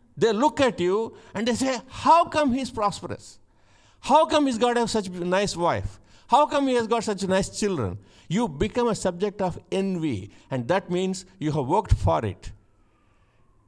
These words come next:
God does not, never in the Bible, the word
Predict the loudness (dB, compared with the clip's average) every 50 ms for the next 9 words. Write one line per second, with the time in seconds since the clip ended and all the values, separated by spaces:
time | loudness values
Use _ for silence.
0 | _ _ _ _ _ _ _ _ _ -20 -12 -4 0 2 4 4 4 4 4 4
1 | 4 2 2 0 -4 -8 -16 -20 -18 -6 0 0 0 2 2 2 4 4 4 4
2 | 4 2 2 2 4 4 4 4 2 2 2 2 0 0 2 4 4 4 4 4
3 | 2 0 0 -2 -4 -6 -10 -16 -20 -8 -4 -2 -2 0 2 2 4 4 4 4
4 | 2 2 0 -2